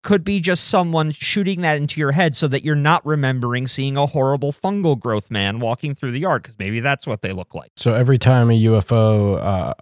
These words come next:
Speaker 2: uh, you know, you see, uh, an alien or a U F O, it, really what they're doing is just doping you with L S D so you see something a little less.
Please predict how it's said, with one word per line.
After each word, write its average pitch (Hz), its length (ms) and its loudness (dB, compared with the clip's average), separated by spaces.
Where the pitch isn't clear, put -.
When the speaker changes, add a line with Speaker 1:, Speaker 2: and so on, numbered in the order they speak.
Speaker 2:
uh, 95 160 0
you 104 160 0
know, 95 240 0
you 107 240 0
see, 107 340 0
uh, 90 220 -2
an 104 200 -2
alien 104 380 0
or 98 120 -2
a 101 40 0
U 104 200 0
F 92 140 -6
O, 95 300 0
it, 98 320 -4
really 117 300 2
what 101 220 -2
they're 101 100 0
doing 98 340 -2
is 90 80 -6
just - 240 -8
doping 98 320 -4
you 92 120 -4
with 85 120 -8
L 95 180 -6
S 87 120 -10
D 101 180 -6
so 87 160 -10
you 90 80 -6
see - 160 -12
something 95 360 -6
a 95 40 -4
little 92 180 -6
less. 90 420 -10